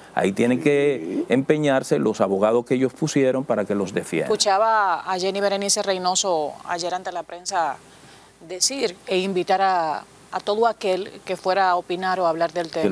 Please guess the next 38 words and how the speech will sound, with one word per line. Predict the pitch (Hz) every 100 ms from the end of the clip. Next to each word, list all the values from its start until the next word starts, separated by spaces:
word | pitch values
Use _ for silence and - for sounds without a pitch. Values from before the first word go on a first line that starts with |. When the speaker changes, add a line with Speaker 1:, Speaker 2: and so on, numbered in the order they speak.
| 92
Speaker 1:
lo |
leyeran. | 104 107 - - 123
Speaker 3:
a |
leerse | 208 208 208 180 160 - - - - -
Speaker 2:
Sí, | 233
Speaker 3:
el |
Speaker 2:
me | 214
parece | 180 170
Speaker 3:
expediente | 175 170 165 170
Speaker 2:
bien. |
Speaker 3:
completo, | 165 160 156 147 156
para | 175
que | 175
pudieran | 160 185 196 196
conocer | 196 180 - 185
las | 165 160
entrañas | 156 160 165 160
del | 160
mismo. | 175 196
Pero | 240
ustedes | 277 302 330
como | 403 370
abogados, | 262 196 196 180
ya | 190
nos | 226
queda, | - 247 233 131 180 165 - - 196
me |
asombro | 202 214 233 254
yo | 254
el | 233
tiempo, | 247 254 185
ya | 202 214
pasa | - 247 254
Speaker 2:
<laughs> | 226
Speaker 3:
rapidísimo. | 220 214 208 208 180 170 - - - - -
Eh, | 220 - -
¿qué | 392
sigue? | 392 - 196 170 180 180